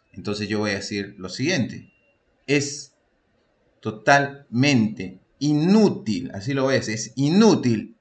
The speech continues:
pensar llevar un libro diario en formato simplificado en Excel. No, porque todo el mundo dice, "No me alcanzan las columnas, quiero el diario en formato Excel".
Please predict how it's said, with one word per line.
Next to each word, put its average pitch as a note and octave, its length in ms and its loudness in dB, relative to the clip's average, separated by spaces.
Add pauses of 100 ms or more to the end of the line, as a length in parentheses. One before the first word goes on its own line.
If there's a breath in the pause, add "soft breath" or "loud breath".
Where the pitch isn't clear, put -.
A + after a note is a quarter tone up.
(120)
pensar B2+ 720 2
llevar C3 760 4
un B2+ 140 2
libro B2+ 240 2
diario B2 220 2
en A#2+ 80 -8
formato A2+ 320 -6
simplificado G2 500 -10
en F#2 100 -10
Excel. - 280 -16 (600)
No, A2 160 2
porque G#2 180 -6
todo C#3 160 2
el C3+ 60 4
mundo C#3 200 2
dice, B2 220 -6
"No C3+ 160 -4
me C#3 80 0
alcanzan C3+ 380 0
las B2 100 -2
columnas, C#3+ 720 -2
quiero B2 160 -4
el A#2+ 60 -6
diario B2+ 260 -4
en A2+ 80 -8
formato B2 320 -4
Excel". - 400 -6